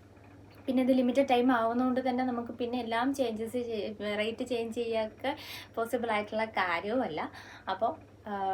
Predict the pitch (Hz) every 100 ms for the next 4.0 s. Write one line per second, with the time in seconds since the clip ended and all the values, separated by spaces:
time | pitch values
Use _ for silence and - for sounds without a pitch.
0 | 190 185 190 185 - 226 262 277 240 220
1 | 208 247 233 320 285 - 330 339 311 269
2 | 277 - - - - 240 240 240 226 233
3 | 240 226 208 226 220 220 170 165 160